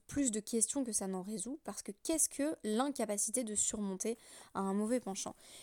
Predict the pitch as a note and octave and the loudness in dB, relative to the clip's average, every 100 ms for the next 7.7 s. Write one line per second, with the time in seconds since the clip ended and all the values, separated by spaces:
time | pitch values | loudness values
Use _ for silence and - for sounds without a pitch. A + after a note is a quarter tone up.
0 | - - G3 B3+ A3 G3+ G3 G3+ G#3 B3 | -8 -2 2 2 2 0 0 -2 0 -2
1 | G3 - G3 - G#3 G3+ F#3+ G#3+ - - | -2 -4 -6 -4 -2 -2 0 0 0 -4
2 | F#3 - A3+ C#4 G#3+ - - G3 F#3+ G3 | -8 -2 2 2 4 6 6 2 0 0
3 | A3 A3 G#3+ - - - - F#3 E3+ D#3+ | 2 0 -4 -12 -20 -16 -8 -4 -4 -4
4 | E3 - - G3 G3+ G#3+ G3+ G3+ - - | -8 -10 -4 4 6 8 4 0 -2 -2
5 | - F#3 - F#3 B3 - - - - - | -2 -2 -2 0 0 -4 -20 -20 -18 -6
6 | G3 G#3+ G3+ G#3 - C#4 D4+ - - G#3+ | 0 2 2 0 2 4 8 8 6 0
7 | F#3+ A3 A#3 A3+ B3 A#3+ - | 2 2 2 2 4 4 4